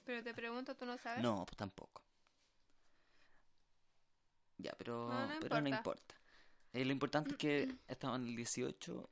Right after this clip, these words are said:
Speaker 2: y es una, una, una época de celebración para el país. Y, mm, y que tiene hartas cosas bonitas. Lo malo del dieciocho.
Speaker 1: Lo malo,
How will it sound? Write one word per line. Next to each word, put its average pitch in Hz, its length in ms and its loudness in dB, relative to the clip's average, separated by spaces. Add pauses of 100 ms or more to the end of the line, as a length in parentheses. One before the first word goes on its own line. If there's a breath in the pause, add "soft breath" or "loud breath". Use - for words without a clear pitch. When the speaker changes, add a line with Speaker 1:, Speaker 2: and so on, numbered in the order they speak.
Speaker 2:
y 113 640 -2 (200)
es - 200 -4
una, 101 280 -2 (280)
una, 110 200 -10 (680)
una 107 140 2
época 107 240 2
de 110 220 -6
celebración 110 680 -2
para 123 120 -6
el - 40 -12
país. 131 440 -4 (840 soft breath)
Y, 104 600 -4
mm, - 560 -10 (1800 soft breath)
y 135 60 6
que 127 80 6
tiene 131 200 4
hartas 135 200 0
cosas 160 400 -8
bonitas. - 380 -10 (600)
Lo 139 160 6
malo 196 340 6 (220)
del 165 180 -6
dieciocho. - 420 -12 (1200 soft breath)
Speaker 1:
Lo 254 120 4
malo, 233 580 0